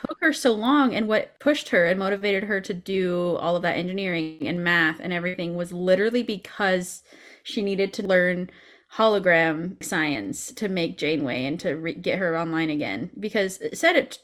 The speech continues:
like, there was, like, scratch marks on the wall of how many attempts it had taken her. That just breaks my heart to think that, like, if Gwen had just go, went,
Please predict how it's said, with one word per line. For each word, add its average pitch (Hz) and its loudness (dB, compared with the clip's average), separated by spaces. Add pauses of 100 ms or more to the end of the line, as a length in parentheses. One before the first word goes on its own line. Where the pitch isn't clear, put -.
(100)
like, 233 -2
there 302 2
was, 339 -4
like, 202 -2
scratch 208 -6
marks 277 0
on 240 -2
the 214 -2
wall 180 -6
of 208 -4
how 214 -2
many 196 -2
attempts 185 -4
it 190 -4
had 185 -12 (200)
taken 202 -6
her. 262 -2 (460)
That 262 -4
just 311 -12
breaks 285 0
my 277 -2
heart 285 -2
to 262 -4
think 240 -4
that, - -6
like, 220 -4
if 226 -4 (180)
Gwen 226 2
had 311 4
just 233 -2
go, 202 -2
went, 214 -2